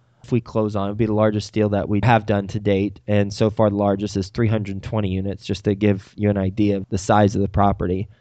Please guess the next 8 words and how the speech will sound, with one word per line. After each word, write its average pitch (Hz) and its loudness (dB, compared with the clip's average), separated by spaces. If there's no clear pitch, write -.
This 110 -6
morning, 104 -4
he 110 -6
sent 110 -6
over 107 2
the 101 0
financials, 101 -4
and 107 0